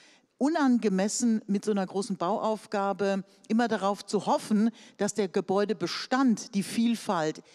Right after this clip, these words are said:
für die Lebensformen und für die Grundrissvielfalt bietet. Da müssen die Neubauten auch mit.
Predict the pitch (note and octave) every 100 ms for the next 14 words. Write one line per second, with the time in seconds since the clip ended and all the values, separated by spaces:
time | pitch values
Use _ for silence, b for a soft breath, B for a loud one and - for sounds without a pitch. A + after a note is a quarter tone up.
0 | B - - B3 G#3+ G3+ G3+ G3+ G3 -
1 | F#3 E3+ D#3+ D#3 G3 G3 - A3+ F#3 -
2 | F#3 F#3 - D#3 - F3+ D#3+ E3 C#3+ C3+
3 | B B - G3+ E3+ D3+ D#3 E3 G#3+ A#3+
4 | G#3+ B B F#3+ E3 F3 F#3+ G#3+ G#3+ G#3+
5 | - A3+ - D#3+ D3+